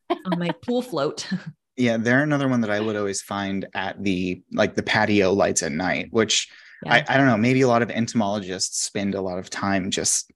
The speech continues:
Speaker 3: I, I go outside, "Ooh, what can we find today?" You know?
Speaker 1: That's where you catch 'em.
Speaker 2: <laughs>
Speaker 1: Go to lights.
Speaker 2: My next one is another cockroach. Big shock there.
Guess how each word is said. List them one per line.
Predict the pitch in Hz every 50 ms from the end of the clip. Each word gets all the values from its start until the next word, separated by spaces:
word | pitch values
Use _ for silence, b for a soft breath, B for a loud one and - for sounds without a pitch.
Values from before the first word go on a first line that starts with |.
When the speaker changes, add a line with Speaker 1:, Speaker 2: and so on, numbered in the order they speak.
| _ _ _ _ -
Speaker 3:
I, | - 113 117 117 113
I | - 117 135
go | 131 - 123
outside, | 107 - - - - 104 92 92 107 -
"Ooh, | - 175 208 143 110 - _
what | - 117 117 113
can | - 135
we | 127 123
find | 123 135 131 139 143
today?" | - - 143 160 160 123 104 104
You | 101 - -
know? | 110 107 113 123
Speaker 1:
That's | 196 202 196 - 160 214
where | 214 208
you | 214 220 240
catch | 220 - 285 320 - -
'em. | 240 233 233 247 269 254 - - 269
Speaker 2:
<laughs> | - _ - - 185
Speaker 1:
Go | 196 190
to | 190 208
lights. | 220 233 254 269 269 262 - - - - - - _ _ _ _ _ _ -
Speaker 2:
My | 247 262 262 277 311 392 440 427 381
next | 339 320 320 330 330 - - _ -
one | 226 226 190 180 185 190 226 330 440 415 _ _ _ -
is | 196 -
another | 220 208 208 214 220
cockroach. | - - 190 180 - - 170 170 185 - - - _ _ _ -
Big | 202 190 -
shock | - - - 214 233 -
there. | 190 180 175